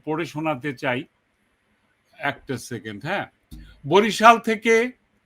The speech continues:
পয়সারহাট কোটালীপাড়া রোড দিয়ে আসার কথা ছিল, ওরা রুট পরিবর্তন করে ঢুকেছে টেকেরহাট দিয়ে সেনাবাহিনী প্রহরায়। এর আগে ভোরে উলপুরে পুলিশের সাথে সংঘর্ষ হয় জনগণের, পুলিশ ভ্যান রেখে পালিয়ে যায়,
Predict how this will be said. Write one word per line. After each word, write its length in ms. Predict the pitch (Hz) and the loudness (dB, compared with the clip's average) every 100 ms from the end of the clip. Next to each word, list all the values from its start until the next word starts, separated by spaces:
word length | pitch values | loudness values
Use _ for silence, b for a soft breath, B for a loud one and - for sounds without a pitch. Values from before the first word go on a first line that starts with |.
| _ _ _ _ _ - | _ _ _ _ _ 4
পয়সারহাট 760 | 185 185 214 214 196 208 - | 4 6 6 8 8 6 4
কোটালীপাড়া 680 | - 170 208 208 202 196 196 | -4 2 4 4 2 4 4
রোড 240 | 170 175 160 | 2 -2 -2
দিয়ে 180 | 180 | 4
আসার 300 | 170 135 165 147 | 4 4 -4 -6
কথা 280 | 160 156 | -6 -4
ছিল, 360 | 139 147 143 190 214 _ _ _ | -6 -6 -6 -8 -10 _ _ _
ওরা 220 | 151 160 | 4 4
রুট 260 | 147 190 190 - | 4 2 -2 -2
পরিবর্তন 640 | 185 196 180 185 185 175 | 0 0 -2 -4 -6 -8
করে 220 | 180 175 | -6 -6
ঢুকেছে 480 | 143 156 180 156 175 | -6 -6 -6 -6 -6
টেকেরহাট 560 | 131 165 151 151 151 135 | -6 -6 -4 -2 0 -2
দিয়ে 220 | 127 143 | -4 -6
সেনাবাহিনী 600 | 139 135 135 139 127 131 | -4 -4 -2 -2 -4 -6
প্রহরায়। 500 | 127 123 120 104 92 _ _ b b b - | -6 -6 -6 -6 -10 _ _ b b b 4
এর 200 | 180 202 | 8 10
আগে 260 | 196 214 | 8 6
ভোরে 540 | 208 135 190 220 240 240 - _ _ _ _ | 2 2 2 4 4 0 -8 _ _ _ _
উলপুরে 680 | 180 208 185 220 220 226 226 | -2 -2 -2 -2 2 4 4
পুলিশের 480 | 151 190 202 - 208 | 0 -4 -4 -6 -6
সাথে 340 | 185 190 190 | -6 -6 -6
সংঘর্ষ 540 | 143 160 175 175 160 | -6 -8 -6 -8 -4
হয় 120 | 185 170 | -4 -2
জনগণের, 640 | 160 165 160 165 180 175 | -2 -2 -2 -2 -2 -6
পুলিশ 460 | - 165 190 180 | -6 -4 -4 -6
ভ্যান 360 | 123 135 165 175 | -6 -2 -2 -2
রেখে 260 | 170 139 170 | -6 -6 0
পালিয়ে 420 | 160 147 175 180 | 2 2 2 0
যায়, 300 | 175 180 | 2 2